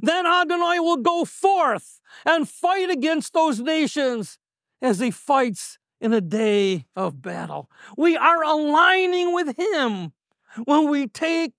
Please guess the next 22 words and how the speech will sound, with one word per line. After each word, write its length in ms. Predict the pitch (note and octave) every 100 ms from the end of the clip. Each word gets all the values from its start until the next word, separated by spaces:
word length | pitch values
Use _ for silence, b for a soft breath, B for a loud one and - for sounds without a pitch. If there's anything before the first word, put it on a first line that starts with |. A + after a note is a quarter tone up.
| _
to 180 | C#4 A#3+
intercessory 1080 | D#4 D#4+ B3 D4+ C4 - D4+ A#3+ C#4+ C#4+ A3+
prayer 580 | - C#4 C4 B3 G#3+ - B A3
and 180 | C4 C4+
we 160 | C#4+
destroy 800 | A#3 C#4 - - C4+ C#4 C4+ A#3+
false 560 | - - C4+ C4+ C4 -
arguments 720 | A#3 B3+ B3 B3 B3+ B3 - B B
and 160 | A#3+
accusations 1120 | A3+ B3 B3+ - A3+ G#3+ B3 A3+ B3 A#3+ A3 _ B B
concerning 600 | D4 C4 - D#4+ D4 D4
not 220 | D4 C4+
just 200 | C#4 B3
the 140 | C4 A#3
state 320 | - C#4 B3+
of 160 | A#3+
Israel, 580 | C#4+ B3+ D4 D4 D4 C#4 B B
but 140 | C#4 A3
Jewish 500 | - D4 C4+ B3 -
people 440 | C4+ B3 B3 A3+
in 120 | G#3+
general. 600 | E3+ G#3+ G3 F3 D#3 -